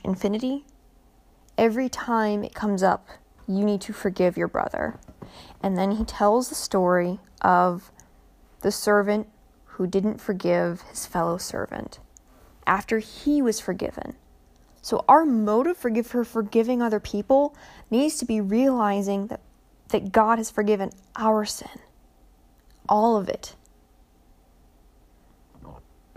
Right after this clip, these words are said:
And when David repented in that psalm, whose number I can't think of, of his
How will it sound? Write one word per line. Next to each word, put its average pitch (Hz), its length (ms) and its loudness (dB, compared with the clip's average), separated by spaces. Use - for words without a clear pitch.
And 202 540 2
when 208 360 2
David 214 760 2
repented 220 880 0
in 202 600 0
that 202 280 4
psalm, 240 540 6
whose 208 180 -2
number 208 280 4
I 214 60 4
can't - 320 -4
think 240 260 0
of, 190 320 4
of 202 240 4
his 196 360 0